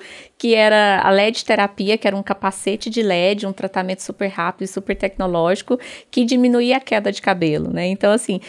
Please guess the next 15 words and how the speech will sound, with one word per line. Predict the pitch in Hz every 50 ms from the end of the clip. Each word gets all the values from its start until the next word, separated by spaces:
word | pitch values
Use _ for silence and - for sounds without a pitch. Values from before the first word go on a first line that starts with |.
| - - - - -
a | - 185
gente | 202 220 233 - -
foi | - - 240 247 240 - -
verdadeiramente, | 208 196 196 208 226 262 277 349 440 440 427 415 392 381 370 311 302 294 285 277 254 254 262 254 - 277
assim, | - - 254 233 226
entendendo | 226 - - 240 240 240 233 220 233 247 269 -
as | 370 381 359
necessidades | - 277 277 - 269 254 - - 233 214 208 202 214 254 262 240 254
e, | 240
como | - - 233 233 240
a |
Michelle | 233 240 240 - - 220 220 -
falou, | - 226 214 208 202
com | - 233
muita | 220 226 240 262 262 - 269 254